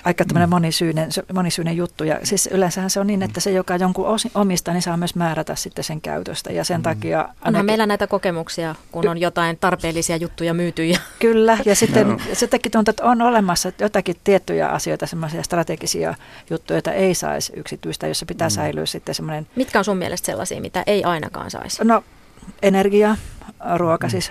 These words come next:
Speaker 1: tämmönen huoltovarmuus, tietoliikenneverkot, ö, t-, sitten tää meidän tietynlainen, ö, niinku,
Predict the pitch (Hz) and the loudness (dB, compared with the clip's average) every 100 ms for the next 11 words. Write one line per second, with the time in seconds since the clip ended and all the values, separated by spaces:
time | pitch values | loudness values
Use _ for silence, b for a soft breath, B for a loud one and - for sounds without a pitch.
0 | 175 170 165 185 175 165 160 - 175 95 | -6 -4 0 0 0 0 0 0 -4 -6
1 | - - b b b b - 180 175 175 | -8 -14 b b b b 0 2 2 0
2 | 175 175 175 165 170 165 - 175 - B | 0 0 -2 0 -2 -2 -4 -6 -8 B
3 | B B B B b b b b b - | B B B B b b b b b -6
4 | 170 165 165 - - _ - - - - | -2 -2 -4 -8 -20 _ -20 -20 -20 -20
5 | - - - 165 170 214 196 185 175 180 | -20 -20 -8 -4 0 2 2 2 4 4
6 | 180 190 175 175 170 - 180 175 190 190 | 2 2 2 0 0 -2 -4 -2 -2 0